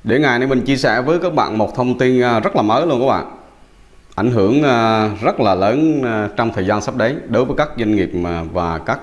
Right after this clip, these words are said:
khách hàng gặp khó khăn đó. Đó là ngày hôm nay Ngân hàng Nhà nước đã chính thức, à, ban hành thông tư cho phép ngân hàng cơ cấu lại thời hạn trả nợ và giữ nguyên nhóm nợ cho khách hàng gặp khó khăn.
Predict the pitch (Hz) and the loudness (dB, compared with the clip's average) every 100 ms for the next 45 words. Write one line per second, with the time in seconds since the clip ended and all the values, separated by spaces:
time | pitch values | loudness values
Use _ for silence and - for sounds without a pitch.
0 | - 151 - 95 80 80 - 120 113 101 | -8 -10 -6 -4 -4 -6 -6 -6 -4 -4
1 | 113 - - - - - - - - - | -6 -10 -20 -20 -20 -20 -20 -20 -20 -20
2 | - - - - - - - 135 131 104 | -20 -20 -20 -20 -20 -12 -4 0 0 0
3 | 101 107 113 113 113 110 95 92 101 160 | -2 0 0 0 0 0 0 0 0 0
4 | 110 95 98 101 147 156 160 - - - | 0 0 0 -2 -2 -2 -4 -8 -14 -12
5 | 98 107 113 113 107 92 87 80 78 - | -6 0 0 0 -2 -2 -4 -6 -12 -12
6 | - 117 120 117 101 - - - - - | -4 -2 2 0 0 -6 -18 -20 -20 -20
7 | - - 123 120 117 147 - 135 113 107 | -20 -6 0 0 0 -2 -2 0 0 0
8 | 92 87 123 120 113 120 165 160 104 - | -2 0 2 2 2 -2 -2 -2 -4 -4
9 | 90 95 90 82 - 95 110 90 90 87 | -4 -2 -2 -4 -2 -2 0 -2 -2 -2
10 | 87 80 82 95 117 123 117 107 110 156 | -2 -2 0 0 2 4 4 2 0 -2
11 | 101 - - 98 - - 95 82 80 - | -2 -4 -4 -4 -6 -8 -6 -6 -8 -8
12 | 101 131 110 | -6 -6 -6